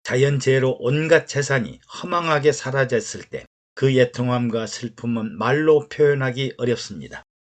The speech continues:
이런 애통함을 당하면 절규의 탄식과 함께 절망하고 비통한 눈물을 흘리며 가슴이 찢어지고 숨이 막히고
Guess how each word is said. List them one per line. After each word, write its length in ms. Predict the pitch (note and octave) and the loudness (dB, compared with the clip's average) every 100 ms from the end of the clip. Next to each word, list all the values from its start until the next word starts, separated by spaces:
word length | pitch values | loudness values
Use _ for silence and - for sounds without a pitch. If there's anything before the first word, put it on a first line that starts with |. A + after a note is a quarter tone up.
| _ _ _ _ | _ _ _ _
이런 320 | B2 C3+ C#3 | 2 4 4
애통함을 600 | B2+ B2+ - C3 C3 B2 | 0 -4 -2 0 2 0
당하면 560 | A#2+ A#2+ A#2+ B2+ A#2+ G2+ | -2 0 2 2 2 0
절규의 540 | B2 C#3 C3+ C#3+ C3 | 0 0 4 4 4
탄식과 640 | - - D3+ - C#3 - | 0 -8 -6 -4 -6 -4
함께 340 | B2+ A#2 - C2 _ _ - | -4 -4 -6 -12 _ _ -4
절망하고 800 | B2 B2+ C3 B2 A#2+ B2 A2+ - | 0 2 2 2 2 2 2 -2
비통한 580 | - D3 - D3+ C#3+ C3+ | -6 -6 -4 -2 0 0
눈물을 500 | C#3+ E3 D#3+ D3 A#2+ | -2 0 -2 0 0
흘리며 380 | C3 E2 C2+ - _ _ | 0 -2 -8 -18 _ _
가슴이 420 | - B2+ C#3 C3+ | -4 0 2 0
찢어지고 720 | C3 B2+ B2+ A#2+ B2 A#2 A#2 G#2 | -2 -2 0 0 0 0 0 -2
숨이 460 | - F#3+ F#3 E3 | -4 -6 -4 -4
막히고 520 | C#3 B2 - - - | -2 -2 -4 -12 -12